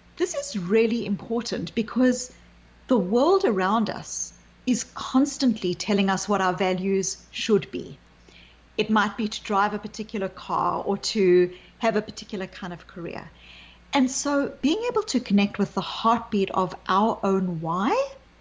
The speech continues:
who we wanna be, our internal compass is really important, not just because it feels good, but it also protects us from this kind of social contagion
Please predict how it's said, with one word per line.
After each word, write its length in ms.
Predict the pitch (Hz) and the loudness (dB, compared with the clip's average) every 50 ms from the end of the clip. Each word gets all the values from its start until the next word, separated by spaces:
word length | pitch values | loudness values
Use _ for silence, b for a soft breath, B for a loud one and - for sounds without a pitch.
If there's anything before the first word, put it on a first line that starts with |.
| - - - _ _ _ - | -20 -20 -20 _ _ _ -12
who 320 | - - - 285 302 285 | -2 2 4 6 6 6
we 160 | 285 285 277 | 6 4 4
wanna 260 | 226 220 220 208 208 | 6 6 6 6 4
be, 480 | 160 - - 156 160 196 254 359 392 - B B B B B B B - - | 4 2 -2 -2 0 2 2 2 2 0 B B B B B B B -4 -2
our 320 | 202 208 247 277 294 262 - | 2 2 4 4 2 2 2
internal 500 | 247 220 202 - - - 202 185 190 190 | 2 0 0 0 -2 -4 -2 -2 -2 -4
compass 640 | - - - 190 180 - 277 415 - - - - B B B B B B B B | -6 -6 -6 -6 -4 -2 -4 -4 -2 -4 -8 -10 B B B B B B B B
is 300 | B 254 226 - - - - - | B 2 2 2 0 -4 -4 -2
really 420 | 214 220 247 339 370 415 480 403 | 0 2 4 4 4 4 2 2
important, 560 | 277 - - - 240 262 254 - - 175 - B B B B B | 0 0 2 2 2 2 2 0 -4 -6 -8 B B B B B
not 340 | 220 220 214 262 403 - - | 2 4 6 6 4 2 -2
just 260 | - 587 587 - - | -8 -8 -8 -8 -8
because 560 | - 262 254 - - 247 220 220 214 - - - _ - | -8 -8 -6 -4 -2 0 0 0 -2 -4 -12 -14 _ -4
it 240 | - - - - - - _ _ - | -4 -4 -4 -6 -18 -20 _ _ -20
feels 640 | - - - - - 254 240 262 277 269 269 214 - | -20 -20 -16 -8 -2 0 0 2 2 2 0 -2 -4
good, 420 | - - - - - - - - - - - - - - b b b b - - - _ - | -4 -6 -4 -2 -2 -2 -2 -4 -12 -14 -20 -20 -20 -20 b b b b -20 -20 -10 _ 0
but 120 | 269 269 | 2 2
it 120 | 277 254 196 | 2 2 0
also 360 | - - 285 311 - - 381 | 0 -2 -2 -2 -2 -4 -4
protects 580 | - - - 285 - - - 277 277 277 - - | -4 -4 -6 -6 -6 -6 -4 -4 -4 -4 -2 -4
us 180 | 277 254 - | -4 -4 -4
from 320 | - - - 208 208 214 208 | -6 0 2 2 4 4 2
this 160 | 202 196 - | 0 -2 -6
kind 220 | - - 214 190 | -6 -4 -4 -4
of 80 | 190 160 | -4 -4
social 460 | - - - 226 208 202 - - 202 | -4 -2 0 2 2 2 2 0 -4
contagion 760 | 202 - - 196 175 165 - - 151 175 175 175 180 208 254 | -4 -4 -4 -6 -4 -6 -8 -4 -4 -4 -2 -2 -2 -2 -2